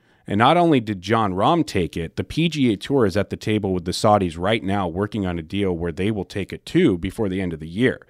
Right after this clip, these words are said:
This is, by very definition, sports washing, because we have all become totally numb to where the money is coming from. And that's the entire point of sports washing, to either make you forget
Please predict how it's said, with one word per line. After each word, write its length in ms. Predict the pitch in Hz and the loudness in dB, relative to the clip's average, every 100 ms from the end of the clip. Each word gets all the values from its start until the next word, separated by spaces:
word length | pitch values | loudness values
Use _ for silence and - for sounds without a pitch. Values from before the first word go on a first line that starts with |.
| _ _ _ _ | _ _ _ _
This 400 | 101 107 165 - | -6 0 2 2
is, 360 | 147 95 76 - | 2 2 -2 -12
by 420 | 87 107 117 120 | -4 2 2 2
very 320 | 98 107 104 | 2 2 2
definition, 680 | 95 98 - 85 107 76 71 _ _ | 0 -2 -4 -6 -4 -6 -14 _ _
sports 480 | - - 156 170 - | -20 -2 4 4 2
washing, 440 | 90 78 - - - _ _ _ _ _ | -6 -6 -10 -14 -20 _ _ _ _ _
because 540 | 135 127 - 131 107 - | 0 2 4 4 4 0
we 240 | 107 135 | 0 2
have 160 | 131 110 | 2 4
all 160 | 117 | 4
become 540 | 107 104 107 95 87 85 - | 4 0 -2 -4 -4 -8 -8
totally 500 | - 151 175 165 120 | 0 2 4 4 4
numb 420 | 104 104 85 78 | 4 2 0 -6
to 120 | - | -6
where 220 | 98 95 | -4 -2
the 80 | 87 | -2
money 240 | 92 90 82 | -4 -4 -6
is 100 | - | -8
coming 300 | 104 92 87 | -6 -6 -8
from. 320 | 87 62 - _ _ _ - | -12 -14 -20 _ _ _ -4
And 160 | 107 | 2
that's 240 | 123 135 - | 2 2 -2
the 160 | 131 | -2
entire 600 | 117 107 - 131 135 127 | 0 -2 -6 -4 0 -2
point 560 | 107 - - 117 82 - - | -4 -8 -4 -2 -2 -8 -8
of 180 | 95 | -8
sports 680 | - - - - 101 98 - - | -8 -12 -12 -6 -4 -4 -8 -12
washing, 600 | 85 90 87 - 69 - _ _ _ - | -6 -4 -4 -8 -12 -18 _ _ _ -4
to 140 | 123 | -2
either 280 | 117 117 107 | 2 2 4
make 360 | 92 98 120 139 | 2 0 0 0
you 140 | 190 | -4
forget 640 | - 202 151 110 71 80 | 0 -2 2 2 2 -8